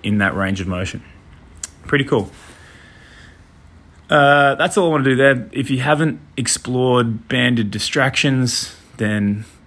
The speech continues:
you know, a, an easy first one is the old band over the pull-up bar, hitched on, so you thread it through itself. You grab it and you walk back to find your shoulders,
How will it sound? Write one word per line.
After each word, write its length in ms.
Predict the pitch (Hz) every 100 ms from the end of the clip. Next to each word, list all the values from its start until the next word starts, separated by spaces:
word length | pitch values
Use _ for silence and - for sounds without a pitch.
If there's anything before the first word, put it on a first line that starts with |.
| - - -
you 80 | 123
know, 140 | 101 -
a, 220 | 104 -
an 100 | 98
easy 260 | 120 120 113
first 400 | - 113 113 -
one 140 | 113
is 140 | 107 98
the 120 | 92
old 360 | 101 101 92 - - _ -
band 300 | 117 113 104
over 220 | 98 101
the 100 | 92
pull-up 400 | - 135 131 -
bar, 360 | 123 127 120 - -
hitched 380 | - - - 123
on, 220 | 131 135
so 100 | 107
you 100 | 101
thread 220 | - 110
it 80 | -
through 200 | - 127
itself. 460 | 104 135 127 - - - - - -
You 160 | 104 101
grab 440 | 107 113 123 123
it 180 | 127 -
and 100 | 110
you 140 | 101
walk 380 | 98 113 120 -
back 360 | 113 117 117 -
to 120 | -
find 340 | - 117 110 104
your 80 |
shoulders, 640 | 101 139 143 156 160 151